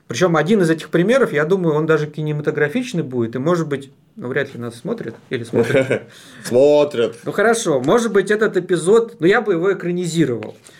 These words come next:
Speaker 1: Эпизод следующий. В мае тысяча девятьсот двадцатого года, э, в районе станции Жлобин, это в Белоруссии, была большая проблема того, что польские бомбардировщики совершают налеты на наши части.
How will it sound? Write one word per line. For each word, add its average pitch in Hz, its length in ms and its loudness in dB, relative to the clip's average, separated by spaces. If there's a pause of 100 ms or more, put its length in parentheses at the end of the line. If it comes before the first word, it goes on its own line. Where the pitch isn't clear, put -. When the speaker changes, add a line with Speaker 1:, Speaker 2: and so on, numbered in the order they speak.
(300)
Speaker 1:
Эпизод 202 380 2
следующий. 233 840 0 (140)
В 135 180 -6
мае 202 420 2
тысяча 214 280 -10
девятьсот 226 240 -2
двадцатого 185 560 0
года, 151 720 0 (180)
э, 143 320 0
в 135 80 -2
районе 190 760 2 (120)
станции 190 460 -2
Жлобин, 143 640 -2 (240)
это - 180 -16
в 110 40 -16
Белоруссии, 127 560 -4
была 214 420 0
большая 220 300 0
проблема 190 760 2
того, 175 220 2
что 165 340 0
польские 160 540 -2
бомбардировщики 151 720 -2
совершают 156 880 -4
налеты 131 480 -2 (240)
на 135 320 -4
наши 131 460 -4
части. - 440 -6